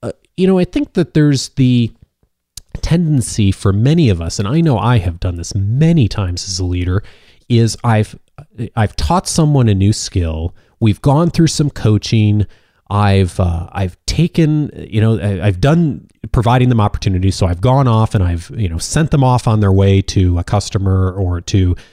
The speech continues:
another part of the organization, or, or I've coached someone and sent them off,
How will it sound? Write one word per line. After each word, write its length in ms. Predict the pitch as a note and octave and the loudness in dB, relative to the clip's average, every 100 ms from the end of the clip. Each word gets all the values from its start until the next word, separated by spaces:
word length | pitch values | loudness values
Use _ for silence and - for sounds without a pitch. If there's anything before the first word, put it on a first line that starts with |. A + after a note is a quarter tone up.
| _ _ | _ _
another 280 | F#2+ F#2 G#2 | -4 -2 -2
part 200 | - G#2 | 0 0
of 60 | F#2+ | 2
the 80 | |
organization, 840 | F#2 F#2 F#2 F2 E2+ F2 - F2+ F2+ - _ _ _ _ | 0 0 -2 -4 -2 -2 -2 -4 -4 -10 _ _ _ _
or, 580 | A2+ G2 F#2+ F2+ F2 F2 | 0 4 4 4 2 2
or 140 | F2 | 0
I've 120 | D#2+ | -4
coached 280 | - A2+ - | -2 -2 0
someone 540 | A2+ F#2+ G2 F#2+ F#2 F2+ | -2 2 2 4 4 2
and 280 | E2 F#2+ | -2 -6
sent 200 | - A#2+ | -4 -2
them 120 | A2+ G#2 | 0 0
off, 200 | F#2+ | 0